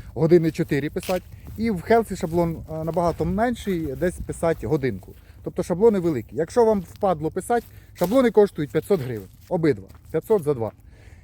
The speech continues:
Якщо вам лень, впадло, нема коли, чи не хочеться, чи ви в, не в Україні,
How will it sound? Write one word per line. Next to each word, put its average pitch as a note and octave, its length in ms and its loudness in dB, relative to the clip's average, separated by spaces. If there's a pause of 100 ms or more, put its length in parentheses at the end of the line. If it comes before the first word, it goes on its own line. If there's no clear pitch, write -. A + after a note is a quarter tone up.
(120)
Якщо F#3 300 4
вам G3 180 4
лень, F#3+ 240 4
впадло, F3 440 0
нема F3 240 -4
коли, F#3+ 280 -2
чи F#3 120 -6
не E3+ 80 -4
хочеться, F3 400 -2
чи D#3 140 -6
ви E3+ 140 2
в, D3 160 -6
не E3 100 0
в D#3 40 0
Україні, E3+ 540 0